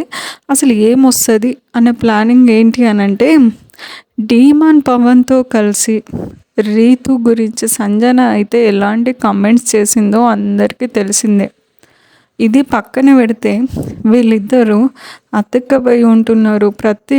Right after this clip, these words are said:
డెసిషన్ కూడా వీళ్ళిద్దరు కలిసే తీసుకుంటున్నారు. And ఏ ఆటోలో అయినా కూడా రీతుకి పవన్ సపోర్ట్ చేస్తున్నాడు and పవన్కి రీతు సపోర్ట్ చేస్తుంది. మొన్న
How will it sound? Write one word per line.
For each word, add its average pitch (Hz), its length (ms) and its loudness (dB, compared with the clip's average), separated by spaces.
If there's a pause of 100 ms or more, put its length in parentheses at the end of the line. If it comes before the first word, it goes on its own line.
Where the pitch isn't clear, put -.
డెసిషన్ 220 640 -2
కూడా 208 260 -2
వీళ్ళిద్దరు 208 640 -2
కలిసే 208 380 -4
తీసుకుంటున్నారు. 214 880 -4 (160)
And 214 180 -6 (160)
ఏ 220 100 2 (120)
ఆటోలో 220 420 0
అయినా 214 280 0
కూడా 202 280 0
రీతుకి 220 600 -2 (600)
పవన్ 226 400 0
సపోర్ట్ 220 360 -2
చేస్తున్నాడు 214 680 -2 (100)
and 226 200 2
పవన్కి 247 540 0
రీతు 226 340 -2
సపోర్ట్ 214 440 -4
చేస్తుంది. 208 540 -2
మొన్న 208 320 2